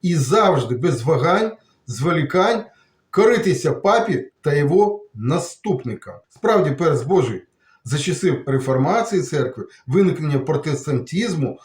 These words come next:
протистояння Риму з лютеранством, кальвінізмом, анабаптизмом, цингеліанством, спільні дії папи та єзуїтів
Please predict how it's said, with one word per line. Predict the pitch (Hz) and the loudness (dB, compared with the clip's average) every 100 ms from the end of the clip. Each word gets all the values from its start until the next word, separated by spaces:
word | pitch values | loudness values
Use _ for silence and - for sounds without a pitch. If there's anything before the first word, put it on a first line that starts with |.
| _ | _
протистояння | 143 143 139 - 165 160 147 135 | -4 -2 -2 -2 0 2 2 2
Риму | 139 190 233 160 101 - _ _ | 2 0 2 0 -2 -10 _ _
з | 104 156 | -6 -4
лютеранством, | 147 180 160 123 - 113 | 0 2 2 0 -2 -8
кальвінізмом, | - 160 147 156 208 151 127 104 - _ | -4 -2 0 2 2 2 -2 -4 -14 _
анабаптизмом, | 139 156 151 170 - 214 160 135 120 - _ _ _ | -2 0 0 -2 -2 -2 0 0 -2 -8 _ _ _
цингеліанством, | - 160 139 170 185 185 131 - 120 120 - | -6 -2 0 2 4 4 0 -4 -8 -8 -16
спільні | - - - 220 240 180 | -18 -14 -4 -2 2 2
дії | 143 117 196 165 | 0 0 2 2
папи | - 202 - 143 | 0 0 0 -2
та | 139 | 0
єзуїтів | 135 117 131 190 208 214 | 0 0 -2 -4 -6 -10